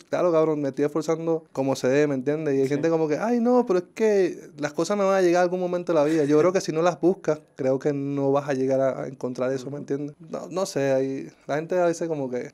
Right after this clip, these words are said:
Speaker 1: confunde a, algunas
Speaker 2: Sí.
Speaker 1: cosas.
Speaker 2: Sí, o sea, también es como de, "No, es que tú, como nunca te faltó comida, que no sé qué, como tú lo tienes
Speaker 1: ¿Cómo tú
Speaker 2: todo".
Speaker 1: sabes? Uno le, le pregunta, "¿Cómo tú sabes?".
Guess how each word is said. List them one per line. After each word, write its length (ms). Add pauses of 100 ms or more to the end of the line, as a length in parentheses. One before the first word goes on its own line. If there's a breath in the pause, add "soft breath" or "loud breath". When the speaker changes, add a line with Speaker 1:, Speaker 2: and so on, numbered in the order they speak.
Speaker 1:
confunde 560
a, 380 (440)
algunas 300
Speaker 2:
Sí. 60
Speaker 1:
cosas. 240 (260)
Speaker 2:
Sí, 180
o 80
sea, 140
también 280
es 120
como 160
de, 80
"No, 180
es 80
que 240
tú, 260 (280)
como 200
nunca 280
te 80
faltó 280
comida, 500
que 100
no 100
sé 140
qué, 260 (380 soft breath)
como 200
tú 120
lo 100
tienes 180
Speaker 1:
¿Cómo 80
tú 120
Speaker 2:
todo". 80
Speaker 1:
sabes? 260
Uno 160
le, 140
le 100
pregunta, 240
"¿Cómo 140
tú 100
sabes?". 180